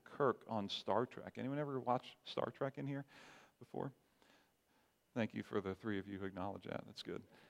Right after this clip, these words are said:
So William Shatner, ninety years old last year, got to go to space,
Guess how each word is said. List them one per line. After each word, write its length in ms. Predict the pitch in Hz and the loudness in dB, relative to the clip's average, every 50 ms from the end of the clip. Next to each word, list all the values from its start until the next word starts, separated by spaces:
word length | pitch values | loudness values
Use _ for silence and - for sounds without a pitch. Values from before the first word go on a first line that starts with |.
| - - - - - - _ _ _ _ _ _ _ _ _ _ - | -20 -20 -20 -20 -20 -20 _ _ _ _ _ _ _ _ _ _ 2
So 240 | - 147 131 123 117 | 10 12 12 12 12
William 320 | 117 139 160 180 180 165 | 12 10 10 10 8 4
Shatner, 400 | - - 156 151 151 131 139 127 | 6 8 8 8 8 8 6 6
ninety 320 | 120 117 123 139 151 143 | 8 10 8 8 8 6
years 180 | 147 151 143 135 | 4 4 6 10
old 160 | 147 143 139 | 10 10 10
last 300 | 135 131 127 131 - - | 10 10 8 8 6 4
year, 80 | 156 127 | 2 8
got 180 | 131 131 123 | 8 8 8
to 60 | - 127 | 6 6
go 120 | 120 123 | 6 6
to 100 | 117 117 | 6 6
space, 640 | - - - - 117 117 147 185 180 - - - - | 4 2 6 8 8 8 8 6 2 0 0 0 -2